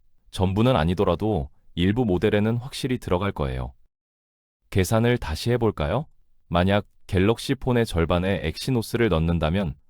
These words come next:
퀄컴한테 주는 돈이 칠 조 원에서 삼 조 오천억 원으로 줄어듭니다.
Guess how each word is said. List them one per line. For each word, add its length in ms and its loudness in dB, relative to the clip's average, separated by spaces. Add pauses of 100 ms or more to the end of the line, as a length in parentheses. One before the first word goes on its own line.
(120)
퀄컴한테 580 2
주는 260 2
돈이 460 0 (220)
칠 260 -2
조 160 -2
원에서 580 0
삼 300 -2
조 120 0
오천억 520 -2
원으로 320 2
줄어듭니다. 720 -2